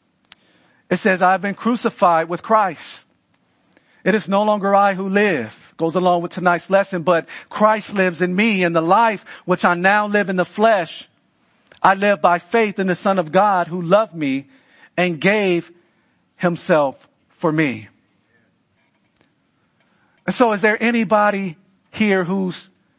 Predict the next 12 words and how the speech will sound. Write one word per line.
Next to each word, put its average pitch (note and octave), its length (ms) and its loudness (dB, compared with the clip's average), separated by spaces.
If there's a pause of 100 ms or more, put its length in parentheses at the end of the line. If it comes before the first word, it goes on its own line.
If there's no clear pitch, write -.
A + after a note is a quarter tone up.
(300)
having G3 320 0
trouble F#3 460 0
with F3+ 160 -4
the E3 100 0
old E3+ 260 0
you? C#3+ 340 -2 (1900)
That G3 160 0
old A3 260 -2
you A#3 220 -2
who G#3 140 -2
was G#3 200 -4
crucified C#3 1000 -4